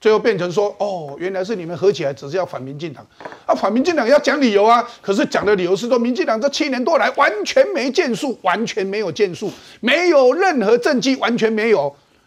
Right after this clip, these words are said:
可是随便，我刚刚就随便网友讲的啊，闭着眼睛说：“啊，G D P哦，啊，六三三就赢你很多了。”啊，防疫的也，也在全世界做得最好啊。啊，台湾 can help，很多国家因为这样子，这样台湾的国际地位提升啊。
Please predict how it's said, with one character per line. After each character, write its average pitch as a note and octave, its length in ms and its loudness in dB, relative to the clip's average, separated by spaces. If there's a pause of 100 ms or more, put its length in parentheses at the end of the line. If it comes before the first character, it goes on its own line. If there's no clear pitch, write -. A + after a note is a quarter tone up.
(120)
可 F3+ 100 -6
是 A3+ 160 -4
随 F#3+ 180 0
便， F#3+ 240 0 (220)
我 D3+ 180 -10
刚 G#3+ 160 -2
刚 G#3 140 -2
就 G3+ 80 2
随 E3+ 160 -4
便 F3 340 0 (220)
网 F#3 140 -2
友 F#3+ 120 2
讲 C#3+ 180 -4
的 C#3+ 140 -8
啊， C3+ 140 -10 (240)
闭 C4+ 140 2
着 F#3+ 100 2
眼 F3 100 -4
睛 G#3 140 -4
说 G3+ 180 0 (140)
：“啊 F3+ 80 -4
，G G3 160 -6
D F#3+ 100 -6
P F3 200 -4
哦， C3+ 120 -6 (560)
啊， - 80 -16
六 F3+ 160 2
三 F3 160 -4
三 E3 140 -6
就 E3+ 100 -8
赢 D3 160 -10
你 C#3 80 -8
很 A#2 140 -14
多 A#2+ 160 -12
了。” A2 160 -18 (640)
啊， G#3+ 260 0
防 G#3 180 -2
疫 B3 140 0
的 F#3+ 200 0 (340)
也， D3 180 -10
也 D#3+ 100 -8
在 G#3 140 0
全 F#3 180 -4
世 F3+ 140 -2
界 F3 180 0
做 G3 160 0
得 E3 80 -4
最 E3 200 0
好 B2 140 -6
啊。 A#2 180 -10 (640)
啊， F3 100 -2
台 B3 160 -2
湾 B3+ 140 0
can E3+ 160 0
help， F#3 260 0 (160)
很 D#3 160 -12
多 G3 140 2
国 F3 160 -2
家 F#3 220 2
因 G#3+ 120 -2
为 G#3+ 140 4
这 A#3 100 0
样 G3 120 0
子， D#3 100 -6
这 F#3 100 -4
样 F3+ 80 0
台 D3 140 -6
湾 F#3 140 2
的 F3 100 -4
国 D#3 180 -8
际 F#3+ 140 -6
地 F3+ 160 -6
位 E3+ 100 -2
提 D3 220 -12
升 E3 220 -8
啊。 D3+ 120 -8